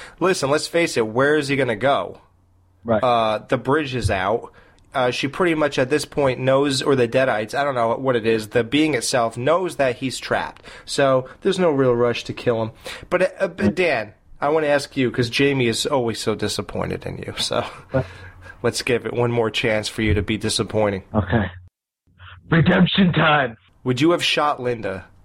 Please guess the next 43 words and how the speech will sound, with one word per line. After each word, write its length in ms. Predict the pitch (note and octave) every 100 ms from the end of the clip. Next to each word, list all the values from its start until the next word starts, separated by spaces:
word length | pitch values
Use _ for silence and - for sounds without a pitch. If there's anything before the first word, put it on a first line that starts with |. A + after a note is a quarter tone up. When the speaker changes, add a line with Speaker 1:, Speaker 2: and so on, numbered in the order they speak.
| -
Speaker 1:
if 200 | A2+ -
you 100 | A2
were 160 | G#2+ G2+
Ash 440 | G#2 F2+ - - - _ -
when 140 | A2+
she 140 | G#2 A2+
was 160 | G#2+ G2+
laughing 480 | G#2 G#2 A2+ G2+
and 100 | F#2+
already 260 | G2+ G2 G2
possessed? 520 | G2 F#2+ F2 F#2+ - - - - - - - - - - - - G3
Speaker 2:
Oh, 120 | C#3 - - -
fuck 260 | C4+ - -
yeah. 140 | A2+ G#2
Are 20 |
you 140 | C3 C3+
kidding 340 | D#3+ E3 D4
me? 160 | G#4 G#4 - - _ _ - - - - - D3+
Speaker 1:
<laughs> 220 | C3 B3 - - - -
Speaker 2:
Hell 360 | E4+ C4+ G#3
yeah. 260 | E3+ C#3 B2
What 200 | - F#4+
do 60 | -
you, 120 | A3 - - - -
I 120 | A3
mean, 240 | G#3+ G#3 G#3
really. 460 | A#3+ F#3 C3 A2 A2+
I 100 | E3
mean, 200 | D3 D3 C#3 D#3+
you 140 | F3 D#3+
know, 200 | A#2+ A2+ -
demon 320 | A3 F#3 C#3+
or 80 | C3
not, 320 | E3 B2+ A2+
you're 100 | C#3
looking 260 | G3+ C#3+
like 200 | A#2+ A2+
that, 220 | B2+ C3+ B2
you're 100 | C#3+
gonna 180 | B2
get 160 | A2 F2
blasted 480 | A#2 B2 C3+ - G2
on. 140 | F#2